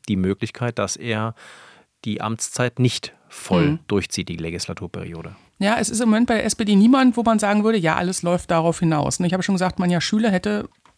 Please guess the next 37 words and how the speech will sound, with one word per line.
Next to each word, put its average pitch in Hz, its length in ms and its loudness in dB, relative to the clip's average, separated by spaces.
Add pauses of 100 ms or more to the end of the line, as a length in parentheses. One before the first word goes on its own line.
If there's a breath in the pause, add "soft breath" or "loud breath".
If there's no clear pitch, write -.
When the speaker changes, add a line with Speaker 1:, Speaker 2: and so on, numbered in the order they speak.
(120)
Speaker 2:
denke 196 240 2
ich. 254 320 -2
Das 208 180 -4
Potenzial 190 640 0
wird 208 180 -2
aber, 180 240 0
glaube 175 260 0
ich, - 140 -6
da 170 220 2
nicht 180 240 -2
gesehen, 185 260 0
gewollt 165 380 0
oder 175 160 0
mehrheitlich 175 500 0
im 185 60 -2
Moment 165 340 2
nicht 190 180 0
nach 202 140 0
vorne 202 260 0
geschoben 202 380 0
und 185 160 0
ist 185 140 -4
auch 185 100 -2
niemand, 196 300 2
den 190 100 2
Dietmar 185 320 0
Woidke 214 300 2
so, 156 180 2 (460 loud breath)
äh, 170 320 2
von 165 200 2
sich 202 220 0
aus 151 380 -2
nach 151 160 -2
vorne 156 300 -2
zieht. 170 260 -2
Daniel 165 260 0
Keller 214 400 2